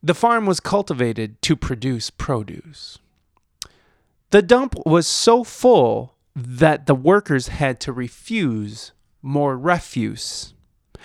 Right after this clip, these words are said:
The heteronyms in this sentence is to, uh, refuse and refuse. Refuse meaning to turn away, and refuse meaning trash or garbage.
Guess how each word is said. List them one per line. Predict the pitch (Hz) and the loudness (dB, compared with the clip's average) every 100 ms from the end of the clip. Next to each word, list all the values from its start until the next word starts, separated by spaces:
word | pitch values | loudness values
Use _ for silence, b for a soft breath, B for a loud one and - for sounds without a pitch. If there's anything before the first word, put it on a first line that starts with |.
| B B B | B B B
The | 202 | 4
heteronyms | 214 247 233 208 190 175 160 | 6 6 4 2 0 -2 -2
in | - 160 | -4 0
this | 190 196 | -2 0
sentence | - 123 110 113 120 - - | 2 2 0 -4 -4 -8 -4
is | 131 117 117 135 - - b _ - _ _ | -2 -2 -6 -10 -18 -20 b _ -20 _ _
to, | - 147 - | -6 -6 -4
uh, | 151 127 113 | -4 -2 -4
refuse | 127 131 - 185 196 135 127 147 - - _ _ _ _ _ | -4 -4 -2 0 2 2 -2 -8 -14 -18 _ _ _ _ _
and | 143 139 135 _ | -6 -6 -10 _
refuse. | 123 120 151 - - 98 - - - - - _ _ _ B B B - | -10 0 0 0 -8 -10 -12 -14 -14 -16 -20 _ _ _ B B B -2
Refuse | 180 - 226 247 190 185 180 | -2 0 -2 0 -2 -4 -6
meaning | 165 170 160 151 | -4 -2 0 -2
to | - 143 | -2 -4
turn | - 185 160 | 0 2 2
away, | 127 165 143 107 113 135 - | 2 2 2 2 -2 -8 -2
and | 139 123 113 | -2 -2 0
refuse | 196 180 - 117 104 107 - - | 0 0 -8 -8 -8 -10 -14 -14
meaning | 147 131 110 110 | -10 -6 -6 -8
trash | - 175 131 123 - | -2 0 0 -2 -4
or | 120 | -6
garbage. | 117 110 101 113 143 - - | 0 0 0 -4 -6 -10 -14